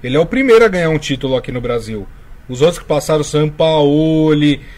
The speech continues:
teve o Gareca no Palmeiras, é, quem mais que teve? Ah, o, o, esqueci o nome dele agora. Tem um outro argentino que, ah, o, o próprio Ariel Holan, que foi embora do Santos, né?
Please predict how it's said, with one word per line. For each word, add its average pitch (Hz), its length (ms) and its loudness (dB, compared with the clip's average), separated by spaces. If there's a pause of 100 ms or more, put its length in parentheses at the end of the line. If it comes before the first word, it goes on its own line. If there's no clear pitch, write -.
(160)
teve 156 180 0
o 165 80 -2
Gareca 156 800 4
no 147 120 0
Palmeiras, 151 1120 2 (340)
é, 135 640 0
quem 180 200 -2
mais 139 380 -2
que 135 100 -12
teve? 143 200 -4
Ah, 170 280 4
o, 139 60 -2 (1080)
o, 101 40 -18 (600)
esqueci 143 420 -6
o 135 60 -4
nome 127 220 -8
dele 110 260 -8
agora. 101 360 -12
Tem 131 140 -8
um 147 120 -4
outro 147 220 0
argentino 131 420 -8
que, 131 80 -12
ah, 180 200 2
o, 113 260 -4
o 113 240 -14
próprio 143 420 0
Ariel 180 260 4
Holan, 147 380 0
que 143 80 -12
foi 127 140 -10
embora 120 300 -4
do 117 120 -12
Santos, 127 640 -6
né? 127 220 -10